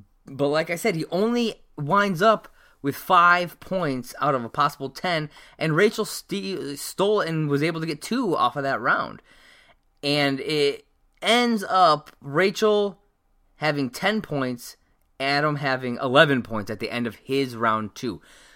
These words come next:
which means that he's only up one, and Rachel still has five whole questions to go. This is very dangerous, because if she lands on something that she is amazing at, if she lands on, you know,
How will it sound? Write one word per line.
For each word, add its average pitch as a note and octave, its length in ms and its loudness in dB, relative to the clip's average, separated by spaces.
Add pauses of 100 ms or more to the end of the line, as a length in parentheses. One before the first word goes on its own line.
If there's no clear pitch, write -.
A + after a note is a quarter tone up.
(180)
which D3+ 180 -4
means F3 340 -4
that C#3 360 0 (320)
he's G#3 260 -2
only A#3+ 460 2
up A#3 260 0
one, C3 720 2 (320)
and D#3+ 200 2
Rachel A#3 300 4
still G3 300 -2
has F#3 180 -4
five E3+ 360 0
whole E3+ 200 0
questions C#3 580 -6
to G2+ 100 -12
go. F2+ 340 -8 (440)
This F3 380 0
is F3+ 540 0
very E3+ 500 0
dangerous, A#2 640 -6 (360)
because C#3 340 -4
if C#3 100 -10
she A3+ 280 -6
lands G3+ 400 -4
on F#3 160 -2
something D#3+ 580 -4
that C3 180 -4
she D3 280 -8
is A#2 100 -6
amazing A#2+ 460 -6
at, F3 80 -6
if - 60 -14
she F3 120 -4
lands D3+ 320 -2
on, A#2 320 -2
you A2+ 80 -6
know, G#2 280 -6